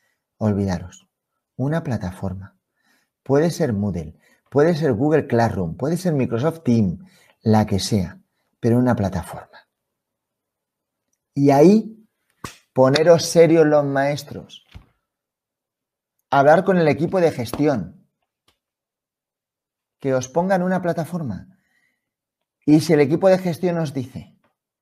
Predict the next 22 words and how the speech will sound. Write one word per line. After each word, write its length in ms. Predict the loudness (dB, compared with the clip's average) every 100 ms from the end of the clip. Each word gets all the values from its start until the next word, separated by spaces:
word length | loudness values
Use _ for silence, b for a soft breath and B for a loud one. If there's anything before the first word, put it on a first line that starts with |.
| _ _ _
que 120 | -6 -6
eso 180 | -4
es 80 | -6
muy 220 | -6 -4
caro, 400 | -2 -2 -2 -12 _ _ _ _ _ _ _ _ _
que 100 | -2
hablen 220 | -2 -2
con 160 | -4
Ineci, 400 | -2 -4 -6 -8
que 80 | -8
aquí 180 | -6 -6
tenéis 280 | -6 -6 -8
el 100 | -10
teléfono, 540 | -10 -12 -14 -16 -18 _ _ _ _ _ _ _ _ -6
que 120 | -4
os 80 | -2
asesoramos. 800 | -4 -4 -4 -2 -4 -10 -20 _ _ _ _ _ _ _ _ _ _ _ _ _ _ _ _ _ _ _ _
Pero 200 | 0 2
necesitáis 440 | 2 -2 0 0 0
una 160 | 2
plataforma 520 | 2 2 0 -2 -2
educativa. 600 | 0 -2 -4 -6 -10 -12